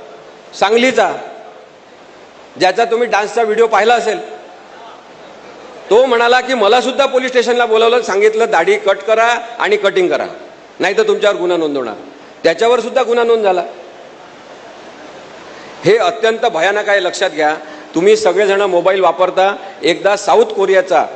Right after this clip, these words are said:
किम जोन युन याचं पहा. किम जोन युन यांनी काय केलं आहे साऊथ कोरियाचा? त्यांनीच, त्यांनी जाहीरपणे सांगितलं, त्यांनी जाहीर केलं की माझ्यासारखी कटिंग कोणीच करायची नाही.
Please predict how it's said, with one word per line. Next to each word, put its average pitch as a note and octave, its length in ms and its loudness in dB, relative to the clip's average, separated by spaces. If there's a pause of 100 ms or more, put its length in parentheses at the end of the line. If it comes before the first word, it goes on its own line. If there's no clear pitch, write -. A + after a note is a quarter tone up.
(480)
किम B3 220 2
जोन G3 380 2
युन F3+ 380 0
याचं D#3 180 -2
पहा. D3+ 220 0 (960)
किम B3 220 2
जोन A#3 320 2
युन A3+ 140 2
यांनी G#3+ 200 2
काय A3 180 0
केलं G#3 180 0
आहे G#3 160 -2 (480)
साऊथ G3 160 2
कोरियाचा? F3+ 560 0 (540)
त्यांनीच, A3 480 0 (220)
त्यांनी G#3+ 200 0
जाहीरपणे C4 520 2
सांगितलं, F3+ 400 -4 (560)
त्यांनी G#3+ 240 2
जाहीर G#3 280 2
केलं A3+ 280 2
की B3 120 -2
माझ्यासारखी A#3 600 2
कटिंग A#3 280 -2
कोणीच A3 280 0
करायची F#3+ 300 0
नाही. D#3 160 -2